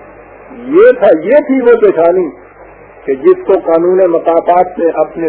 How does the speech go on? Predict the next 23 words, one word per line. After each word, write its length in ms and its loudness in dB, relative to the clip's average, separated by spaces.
وقت 260 -4
شدید 600 -4
میں 180 -2
اپنی 320 0
سخت 340 -4
گرفت 500 -4
کے 100 -2
اندر 220 0
لے 180 -2
لیا۔ 260 -2
حل 220 4
یدعو 840 0
نادیہ، 680 -4
اس 120 -8
سے 80 0
کہو 420 2
کہ 80 -6
ہم 160 0
نے 160 2
اسے 280 2
پکڑا 460 0
ہے، 120 0
اب 240 0